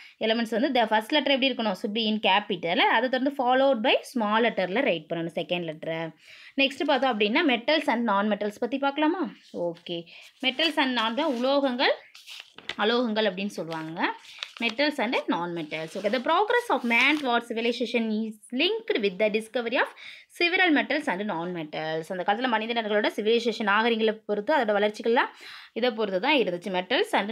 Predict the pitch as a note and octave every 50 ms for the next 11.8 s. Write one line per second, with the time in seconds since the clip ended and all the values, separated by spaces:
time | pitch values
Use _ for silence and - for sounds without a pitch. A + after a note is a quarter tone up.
0 | A3+ G3+ E3+ F3+ C#4+ - E3+ E3 F3 E3+ E3 - A#3+ G3 F3 A3+ C4+ C4+ - F3+
1 | F3+ F#3 F#3+ F#3 F3+ F#3 F3+ F#3+ G3 G3 - E3+ - - G3 F3+ F3 - E3 E3
2 | - - E3 D#3 E3 D#3+ E3 E3 E3 - - - - - - - A#3+ C4+ D#4 F4
3 | F#4+ F4 D4 A#3 A3 A3 A#3 A3 G#3+ G#3 D#4+ D#4+ D#4 B3 A3+ A3 A#3 G3+ F3 E3+
4 | E3+ F#3 G3 A3 A3+ G#3+ G#3 G#3 G#3 A#3 A#3 C4+ C4 - A#3 A#3+ A#3+ A3+ G#3+ G#3
5 | G#3+ - A3 G#3 A3 G#3+ G#3+ G#3+ - - A3+ A#3 B3+ C#4+ D#4+ D4+ - F4 C#4+ A3
6 | G#3 - A3+ A#3 A3+ - A3 G#3 G#3 F#3+ F#3+ G#3 G#3 F#3+ G3 G3+ G3+ G3+ G3 G3
7 | G3 G3 G3 G3 G3+ E4+ B4 A#4+ - A#3+ G#3 G#3+ G3 F3+ F3 F3+ F#3 F#3 F3+ F#3+
8 | F3+ F#3 - - G3+ G#3+ G#3+ - E3+ D#3+ D#3 D#3 E3 E3 F#3 E3+ - G3 F3 F3+
9 | F#3 G3 G#3+ C4 E4+ G#4+ - - - - - - - - - G3 G#3 G#3 G#3 G#3+
10 | G#3 G#3 A3 B3+ B3 - C4+ A#3+ B3+ C4+ C4+ C4+ B3+ B3 A#3+ A3+ G#3+ F#3+ F3+ E3+
11 | E3 E3 - - - - - _ - G#3+ G#3 A#3 B3+ C4 C4+